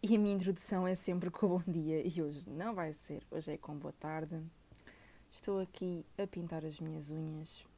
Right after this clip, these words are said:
porque, pá, durante o fim de semana eu trabalho, hum, numa caixa de supermercado e ora passo pão, ora passo carne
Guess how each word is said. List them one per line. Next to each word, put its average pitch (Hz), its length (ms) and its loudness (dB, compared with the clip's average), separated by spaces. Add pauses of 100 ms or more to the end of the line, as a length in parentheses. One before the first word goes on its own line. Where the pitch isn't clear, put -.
porque, 156 1040 -6 (840)
pá, 165 180 -6 (640)
durante 190 240 -2
o - 40 -12
fim 190 140 -6
de 180 80 -6
semana 165 360 -6
eu 175 140 -6
trabalho, 165 640 -6 (1080)
hum, 175 800 -6
numa 190 380 -6
caixa - 360 -12
de - 80 -12
supermercado 170 760 -8 (520)
e 180 300 -4
ora 190 200 -4
passo 175 600 -8 (100)
pão, 170 320 -2 (540)
ora 196 160 -6
passo - 400 -6
carne 165 480 -6